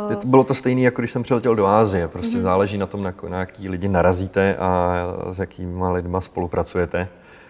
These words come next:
Speaker 2: A tím, že jsem samozřejmě začal od nuly a od spoda, nikdo mě neznal a, eh, neměl jsem za sebou žádný zkušenosti, tak jsem narazil, eh, na lidi, kteří nebyli úplně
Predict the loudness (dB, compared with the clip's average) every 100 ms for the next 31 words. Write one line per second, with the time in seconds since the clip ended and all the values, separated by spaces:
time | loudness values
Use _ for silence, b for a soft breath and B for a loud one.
0 | B B B -16 -6 -4 -4 -4 -6 -4
1 | -4 -2 -2 0 2 2 2 2 0 0
2 | 0 0 -2 -4 -4 -2 0 0 -2 -4
3 | -4 -4 -2 2 2 2 2 0 0 -2
4 | -4 -8 -8 -6 -6 -6 -8 -8 -8 -4
5 | -2 -2 -2 -4 -6 -6 -6 -6 0 2
6 | 2 -4 -8 -12 -8 -8 -10 -10 -10 -6
7 | -2 2 2 2 2 0 -2 B B B
8 | B B B -8 -4 -2 0 2 0 -2
9 | -8 -4 -4 -4 -4 -4 -2 -4 -6 -4
10 | -2 -2